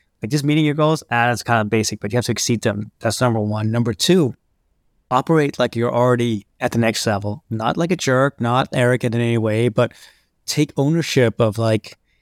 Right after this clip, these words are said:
your career and, and start, you know, collaborating, operating, thinking at the next level. So if you wanna go from, let's say, an assistant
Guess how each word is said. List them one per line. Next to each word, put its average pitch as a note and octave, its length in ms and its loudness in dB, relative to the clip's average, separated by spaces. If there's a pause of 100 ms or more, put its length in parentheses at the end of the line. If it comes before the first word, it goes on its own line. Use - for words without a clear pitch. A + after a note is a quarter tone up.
(300)
your C3 180 0
career C3 520 2
and, A2+ 180 -2
and B2 120 -6 (160)
start, B2+ 280 0 (180)
you - 60 -12
know, A#2+ 120 -8
collaborating, B2 840 0
operating, C3 400 0 (180)
thinking D#3 320 2
at B2+ 100 -2
the A#2 60 -6
next A#2 200 -2
level. A2 100 -4
So B2 300 -2
if - 120 -4
you B2+ 60 -2
wanna C#3+ 140 0
go C3+ 180 0
from, B2 200 -2
let's B2 180 -2
say, A#2+ 260 0
an G#2+ 220 -4
assistant D3 640 0